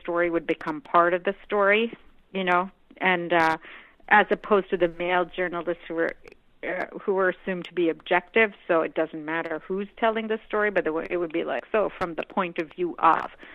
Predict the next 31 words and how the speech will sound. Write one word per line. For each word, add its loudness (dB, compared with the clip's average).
Miss 0
So-and-so -2
or -12
Missus -4
So-and-so," 0
you -4
know, 2
if -6
they 2
were 0
doing -2
a -10
story. -4
Um, -4
it 2
all 4
had, 2
it 4
all 10
had 6
a 2
very 4
personal -4
touch -2
'cause -4
women -2
weren't -4
supposed -6
to -8
be -8
able -4